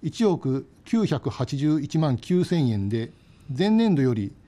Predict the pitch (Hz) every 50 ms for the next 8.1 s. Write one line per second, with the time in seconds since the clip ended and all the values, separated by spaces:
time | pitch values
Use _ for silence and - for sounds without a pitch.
0 | - _ - - - 139 151 - 233 214 185 - - 131 - - 131 - - 185
1 | 190 175 135 120 123 120 120 - 170 165 170 170 160 147 123 120 123 117 - 185
2 | 170 135 117 98 - - - - - - - - - - - - - - 214 220
3 | 208 180 151 156 147 147 - - - 143 127 120 - - 208 208 202 214 214 208
4 | - 208 196 156 - 160 180 190 151 135 147 151 151 - 170 175 180 202 156 123
5 | 123 113 123 120 113 110 104 - - - - - _ _ _ _ - - - -
6 | - - - - _ - - - - _ - 127 120 117 - 160 165 208 208 202
7 | 170 151 147 151 - - - - 220 208 190 165 156 147 147 156 156 156 - -
8 | - 131